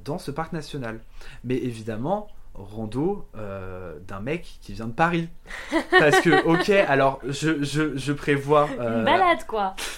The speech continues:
Speaker 1: <laughs> Non, mais alors, attends, parce que c'est assez drôle, parce que, au final, je prends la polaire, parce que, bon, il faisait pas très, très chaud, tu vois, parce que le cha-, le temps change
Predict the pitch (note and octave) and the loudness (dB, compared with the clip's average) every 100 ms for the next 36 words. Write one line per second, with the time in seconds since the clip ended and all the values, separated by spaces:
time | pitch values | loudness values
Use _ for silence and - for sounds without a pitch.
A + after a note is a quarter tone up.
0 | - - A#3+ E3 F#3 G3+ F3+ D#3+ E3+ E3+ | -14 -12 -8 4 6 6 6 8 8 8
1 | E3+ F3 F3+ D#3 D3+ - C#3+ C3 C3 D3+ | 6 4 0 2 0 0 -4 -4 -2 0
2 | B2+ D#3+ D3 E3+ A3+ D#3+ C3 - C3+ - | 0 0 0 2 2 2 2 0 -4 -4
3 | B2+ - C#3+ C3+ G2+ A2 A#2+ A#2 B2+ A#2 | -6 -4 -2 -2 -2 -6 -8 -8 -8 -8
4 | G#2 G2+ A#2+ D#3+ G3 D3+ G#2+ - G2+ G#2+ | -8 -8 -4 -2 -2 -4 -12 -12 -14 -12
5 | G2 G2 G#2+ - - A2+ F3+ F#3+ A2+ A2 | -12 -12 -12 -14 -12 -10 -10 -8 -10 -10
6 | - A#2 - D#3+ C3 A#2+ - F3+ - - | -10 -10 -8 -10 -6 -6 -4 -4 -4 -12
7 | - A#2+ G#2+ - | -12 -10 -12 -14